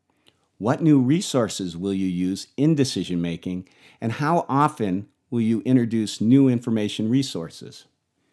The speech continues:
Where is your opportunity to include a devil's advocate in your decision-making?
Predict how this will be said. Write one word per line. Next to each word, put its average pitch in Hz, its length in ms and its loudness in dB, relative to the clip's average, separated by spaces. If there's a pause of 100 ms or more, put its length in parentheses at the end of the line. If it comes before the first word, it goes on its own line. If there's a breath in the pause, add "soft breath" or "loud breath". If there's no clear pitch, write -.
(1600)
Where 175 260 2
is 165 160 0
your 127 180 2
opportunity 120 800 2
to - 180 -6
include 113 320 2
a 98 80 -4
devil's 123 500 -2
advocate 120 640 -4
in 135 160 4
your 135 140 6
decision-making? 82 880 -10